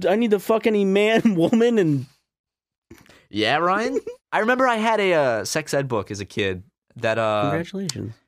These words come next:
Speaker 2: it taught me about the birds and the bees, and I just remember there was a qu-, there was, like, a Q and A section, and it was like,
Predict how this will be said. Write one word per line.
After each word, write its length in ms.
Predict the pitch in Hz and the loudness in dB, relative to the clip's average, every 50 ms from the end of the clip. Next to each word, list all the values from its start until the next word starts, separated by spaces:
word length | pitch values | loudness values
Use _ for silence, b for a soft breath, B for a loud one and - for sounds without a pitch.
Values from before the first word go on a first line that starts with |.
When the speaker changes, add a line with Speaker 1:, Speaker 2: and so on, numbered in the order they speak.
| _ - | _ -18
Speaker 2:
it 100 | - - | -16 -12
taught 260 | - - 160 160 - | -6 -4 -4 -4 -4
me 140 | 147 143 135 | -4 -4 -4
about 280 | 127 113 127 127 123 | -4 -2 -4 -4 -4
the 60 | - - | -6 -8
birds 300 | - 131 139 151 143 151 | -6 -4 -4 -4 -4 -6
and 80 | 151 | -6
the 60 | 147 | -6
bees, 440 | 139 127 131 123 110 98 95 - - | -6 -4 -4 -4 -4 -6 -8 -10 -8
and 80 | 107 107 | -6 -6
I 80 | 110 | -6
just 140 | 107 98 - | -6 -6 -6
remember 240 | 120 117 117 110 113 | -6 -6 -4 -4 -4
there 100 | 113 113 | -4 -4
was 100 | 110 107 | -4 -6
a 40 | 110 | -8
qu-, 320 | - - - 120 117 113 | -10 -10 -8 -6 -4 -4
there 80 | 113 113 | -4 -4
was, 100 | 110 110 | -6 -6
like, 120 | 117 110 | -8 -8
a 40 | 110 | -10
Q 240 | 98 - - 131 127 | -12 -8 -6 -4 -4
and 100 | 120 117 | -4 -4
A 160 | 110 110 104 | -4 -4 -6
section, 420 | 101 - 104 98 - - 110 101 | -6 -8 -10 -10 -10 -10 -8 -8
and 100 | 101 98 | -8 -8
it 100 | 101 - | -10 -10
was 140 | - 107 104 | -12 -12 -10
like, 200 | 107 104 98 95 | -8 -8 -8 -10